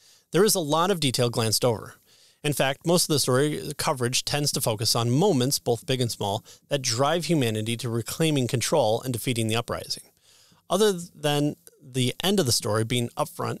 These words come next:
it seems to downplay just how dire the situation of humanity is. Most characters tend to end with, "And this event would be the catalyst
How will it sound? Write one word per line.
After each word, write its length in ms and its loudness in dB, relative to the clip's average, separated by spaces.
it 120 0
seems 340 0
to 120 -4
downplay 500 0
just 280 0
how 280 -2
dire 360 0
the 100 -2
situation 540 -2
of 60 -8
humanity 500 -4
is. 360 0
Most 200 4
characters 500 2
tend 420 -2
to 240 2
end 320 0
with, 320 0
"And 160 0
this 220 2
event 320 -2
would 180 0
be 100 2
the 100 0
catalyst 640 0